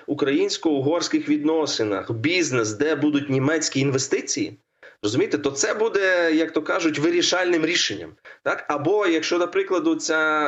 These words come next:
е, от, атомна е-, електростанція, яку росіяни начебто вже дванадцять років збираються будувати, е, ні, не дванадцять, трошки менше, з, е, майже десять будувати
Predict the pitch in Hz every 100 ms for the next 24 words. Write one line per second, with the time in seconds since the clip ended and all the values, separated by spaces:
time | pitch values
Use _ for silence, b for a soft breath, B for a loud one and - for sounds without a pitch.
0 | 104 131 131 131 131 127 120 123 131 147
1 | 139 135 123 - 131 127 131 127 160 156
2 | 143 135 143 139 139 156 151 131 135 139
3 | 135 113 113 110 113 113 147 147 135 127
4 | 123 117 107 117 120 113 110 113 117 120
5 | 120 117 107 - B B B B 98 90
6 | 101 101 101 110 110 98 95 85 - -
7 | - - 113 104 - 104 101 104 117 123
8 | 123 120 120 120 120 117 117 120 117 123
9 | 123 113 107 101 117 120 117 139 - -
10 | 131 127 123